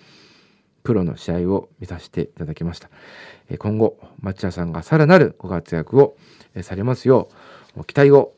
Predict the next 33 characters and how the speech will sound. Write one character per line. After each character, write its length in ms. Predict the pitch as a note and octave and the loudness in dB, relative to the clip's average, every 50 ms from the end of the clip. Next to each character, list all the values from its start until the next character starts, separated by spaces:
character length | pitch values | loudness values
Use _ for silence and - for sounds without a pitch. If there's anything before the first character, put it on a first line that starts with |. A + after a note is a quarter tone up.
| A#2 | -18
し 60 | G2+ - | -12 -6
た 120 | A2 F#2+ | -4 -4
い 60 | F#2 | -4
と 120 | - E2+ E2 | -4 -6 -6
い 60 | D#2+ | -6
う 60 | D#2+ | -6
ふ 100 | D#2 G2 | -6 -4
う 40 | A#2+ | -4
に 240 | B2+ B2+ A#2+ F#2+ - _ _ - | -2 -2 -4 -6 -10 _ _ -12
思 120 | F2 F2 | -10 -8
い 80 | E2+ E2+ | -6 -4
ま 140 | G2 A#2+ - | -2 -4 -4
す。 420 | - - - - _ _ _ _ _ - - - - - - - - - _ - | -4 -10 -20 -20 _ _ _ _ _ -20 -20 -20 -20 -20 -20 -20 -20 -20 _ -2
え 180 | - B2+ B2 A#2+ | 2 2 4 4
ー、 40 | |
メ 120 | B2 D3 F#3+ | 4 4 4
ッ 20 | |
セ 200 | G3 - - A3 | 4 8 8 8
ー 20 | F#3+ | 8
ジ 180 | D3 C3+ - - - - - _ _ _ _ - | 8 4 -2 -4 -8 -20 -20 _ _ _ _ -12
三 260 | - - D3 D#3 C#3 | -6 -2 -2 -2 0
件 300 | - - D3 C3+ A2 - _ _ _ - | 2 0 0 0 0 -4 _ _ _ -14
い 60 | - | -8
た 100 | - G#2+ | -6 -4
だ 100 | G#2+ G#2 | -2 -4
い 60 | G2 | -4
て 100 | - - | -4 -4
お 40 | G#2 | -6
り 100 | G#2 A2 | -4 -4
ま 100 | A#2 B2 | -4 -6
す 120 | A#2 - | -4 -4
の 80 | A#2 G#2 | -4 -2
で、 200 | G2 G2+ F2+ - | -2 -4 -4 -6